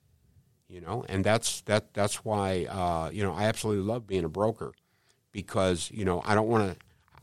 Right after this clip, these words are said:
I don't wanna, I don't wanna take any, you know, uh, shoving square pegs in round holes. You know, I wanna find exactly what is the best plan for you. I mean, sometimes, sometimes one plan may not have,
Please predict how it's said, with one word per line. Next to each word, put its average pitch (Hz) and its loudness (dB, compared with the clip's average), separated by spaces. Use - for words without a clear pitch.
I 127 4
don't 151 12
wanna, 156 8
I 127 4
don't 165 4
wanna 135 4
take 131 2
any, 101 0
you 117 -16
know, 92 -16
uh, 87 0
shoving 120 4
square 131 2
pegs 117 2
in 98 2
round 92 2
holes. 87 -4
You 87 -16
know, 85 -20
I 101 6
wanna 107 4
find 101 2
exactly 107 0
what 101 0
is 95 0
the 95 -2
best 95 -2
plan 98 -2
for 85 -12
you. 113 -14
I 139 2
mean, 151 6
sometimes, 165 6
sometimes 143 2
one 120 4
plan 113 2
may 113 2
not 113 4
have, 113 2